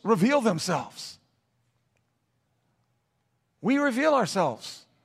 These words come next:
all the time. You observe folks. You watch. You listen.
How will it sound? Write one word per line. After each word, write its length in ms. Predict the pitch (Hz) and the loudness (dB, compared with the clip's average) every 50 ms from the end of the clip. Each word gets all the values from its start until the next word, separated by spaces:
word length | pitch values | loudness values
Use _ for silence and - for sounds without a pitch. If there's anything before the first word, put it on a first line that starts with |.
| _ _ _ _ _ _ _ _ _ - | _ _ _ _ _ _ _ _ _ 0
all 200 | 208 240 262 262 | 2 4 4 2
the 100 | 262 - | 2 2
time. 480 | - 254 262 269 262 247 214 165 123 - - _ _ _ _ _ _ _ _ _ _ _ _ _ _ _ _ _ _ _ _ _ _ _ _ _ _ _ _ | 0 0 0 0 -2 -2 -4 -6 -8 -12 -20 _ _ _ _ _ _ _ _ _ _ _ _ _ _ _ _ _ _ _ _ _ _ _ _ _ _ _ _
You 120 | - 214 233 | 0 0 0
observe 420 | 202 156 196 269 277 277 262 - | 2 4 4 6 6 6 4 2
folks. 720 | - 208 220 202 170 143 - - - - - - - - _ _ _ _ _ _ _ - | 0 0 0 0 0 -2 -6 -12 -14 -12 -12 -12 -14 -18 _ _ _ _ _ _ _ -8
You 160 | - 185 226 | -6 -4 -2
watch. 760 | 202 202 247 277 277 247 - - - - - - - - - _ _ _ _ _ _ _ _ _ _ _ _ - | 2 4 6 6 6 4 2 -2 -8 -12 -12 -12 -12 -14 -18 _ _ _ _ _ _ _ _ _ _ _ _ -6
You 220 | - 180 240 240 240 | -2 0 2 4 6
listen. 560 | 262 285 277 - - 254 254 220 190 - | 6 6 4 2 0 0 0 0 -2 -4